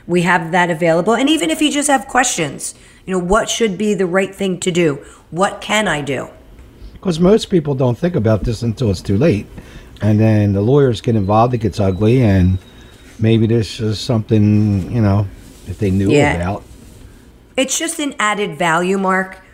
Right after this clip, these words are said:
Speaker 1: where, you know, the attorneys do see value in it, and it's something that needs to, you know, be handled from the beginning of the divorce.
Speaker 2: Plus, there's another person in the middle that could ease some tension.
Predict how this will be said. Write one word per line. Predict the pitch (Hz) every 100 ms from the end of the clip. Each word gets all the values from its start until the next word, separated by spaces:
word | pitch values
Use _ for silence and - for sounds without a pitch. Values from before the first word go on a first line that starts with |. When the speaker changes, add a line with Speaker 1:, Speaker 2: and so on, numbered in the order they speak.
| - -
Speaker 1:
where, | 175 180 175 170 -
you | 196
know, | 180 170
the | 175
attorneys | 175 202 208 196 190
do | 185 196
see | 185 196 170
value | 165 170 185 196
in | 208
it, | 214 214 - - -
and | 175 175
it's | -
something | 202 185 190 180
that | 175 -
needs | 180 180 151 -
to, | 185 175 165 165 - - - -
you | 196
know, | 180 175
be | - 185
handled | 160 202 196 180 175
from | - 185 180
the |
beginning | 151 165 135 185 180 165 156 151 - - _ 160
of | 165 151
the | 151
divorce. | 160 156 147 - - - - -
Speaker 2:
Plus, | - 190 190
there's | 190 131
another | 135 131 135 135
person | - 160 156 - 113
in | 107
the | 104
middle | 113 143 117 95 - - - - - - -
that | 117 113 104 104 - - - - -
could | - 151 123
ease | 104 131 131 123
some | - 113
tension. | 95 120 117 -